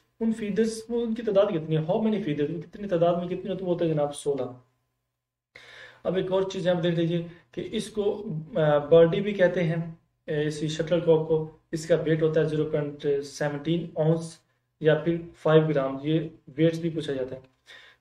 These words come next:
Which of the following has the status of an observer state? यूएनए की दो countries ऐसे हैं जिनके पास observer status है,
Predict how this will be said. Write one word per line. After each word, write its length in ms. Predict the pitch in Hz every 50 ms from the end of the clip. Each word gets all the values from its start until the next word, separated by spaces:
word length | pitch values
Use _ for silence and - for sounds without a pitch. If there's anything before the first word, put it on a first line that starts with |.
| -
Which 180 | - 220 240 240
of 60 | 226
the 100 | 208 202
following 360 | 202 214 208 220 214 196 190
has 120 | 190 190 196
the 100 | 190 -
status 320 | 190 185 185 180 170 196 180
of 100 | 165 190
an 120 | 180 180
observer 340 | 165 156 170 170 175 180 170
state? 200 | - 165 151 160 160 - - _ -
यूएनए 380 | 165 151 175 214 214 220 220 214
की 100 | 214 214
दो 220 | 165 156 190 220
countries 380 | 208 208 190 185 - 196 165 165
ऐसे 240 | 156 151 - -
हैं 120 | 180 180 165
जिनके 220 | 175 170 170 170
पास 340 | 165 - 175 165 - - - -
observer 380 | 180 156 151 160 160 156 165
status 440 | 165 156 - - 147 151 139 127 -
है, 60 | -